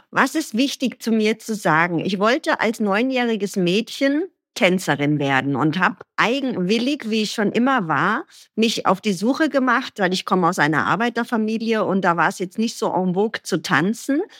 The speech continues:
und habe mir eine Ballettschule gesucht und habe es bis zur Folkwang Hochschule zu Pina Bausch geschafft dann in jungen Jahren. Und interessanterweise ist dieser Lebensabschnitt, der wahnsinnig weit zurückliegt, trotzdem eine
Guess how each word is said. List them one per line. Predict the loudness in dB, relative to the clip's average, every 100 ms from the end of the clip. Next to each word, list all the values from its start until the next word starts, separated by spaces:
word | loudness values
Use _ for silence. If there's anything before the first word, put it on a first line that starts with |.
| -14
und | -2 2
habe | 2 2
mir | 0
eine | 0
Ballettschule | 0 0 0 -2 -2 0 0
gesucht | 0 0 -2 -2
und | 0
habe | 0 0
es | -2
bis | -2 -2 -2
zur | -4
Folkwang | 2 0 2 0 0
Hochschule | -2 -4 -2 0 -2
zu | -4
Pina | -2 2 4
Bausch | 4 2 0 -2 -4
geschafft | -4 0 -2 -2 -6 0
dann | 2 2 -2 -8 _
in | -2 0
jungen | 0 0 0 2
Jahren. | 2 2 2 0 0 -6 -16 0
Und | 0 2
interessanterweise | 0 0 0 2 2 2 0 2 0 -2
ist | -4 -6 -4
dieser | 0 2
Lebensabschnitt, | 2 2 0 0 -2 -2 -4 0 0 2
der | 0 2
wahnsinnig | 2 2 0 -2 0
weit | 0 0 -2
zurückliegt, | -2 -2 -2 -2 -2 -2 -6
trotzdem | 0 0 0 -4 -2 2
eine | 2 2 0